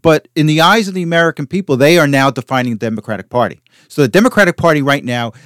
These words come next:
are the people that are against helping a poor child in a botched re-, abortion. And they are against repealing the eighty-seven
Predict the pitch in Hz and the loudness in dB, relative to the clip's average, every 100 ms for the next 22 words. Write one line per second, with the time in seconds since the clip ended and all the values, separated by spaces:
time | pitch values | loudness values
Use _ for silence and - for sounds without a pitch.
0 | _ - 123 113 104 175 180 160 139 123 | _ 0 0 0 -2 -6 -4 0 2 0
1 | 135 117 113 - 113 101 151 220 - - | 2 2 2 -2 -8 0 2 2 -2 -12
2 | - _ _ _ _ _ _ - 185 - | -16 _ _ _ _ _ _ 2 4 4
3 | 175 139 - 175 - - 165 143 80 - | 2 0 0 0 0 0 2 2 -2 -8
4 | _ _ _ _ _ _ _ _ _ _ | _ _ _ _ _ _ _ _ _ _
5 | 139 127 143 135 - 139 - 113 175 160 | -2 0 2 0 -2 -10 -10 -4 -2 -2
6 | - _ _ _ _ _ _ _ _ _ | -10 _ _ _ _ _ _ _ _ _
7 | _ _ _ _ _ _ 165 147 170 170 | _ _ _ _ _ _ -12 -6 0 2
8 | 175 151 151 135 131 131 131 - 120 117 | 4 4 2 0 0 2 2 0 -6 -4
9 | 110 - - - _ _ _ _ _ _ | -6 -8 -18 -20 _ _ _ _ _ _
10 | _ _ _ _ _ _ _ _ _ _ | _ _ _ _ _ _ _ _ _ _
11 | - 120 131 120 113 110 107 107 - 98 | -10 -2 0 0 0 0 -2 -4 -4 -4
12 | 98 | -4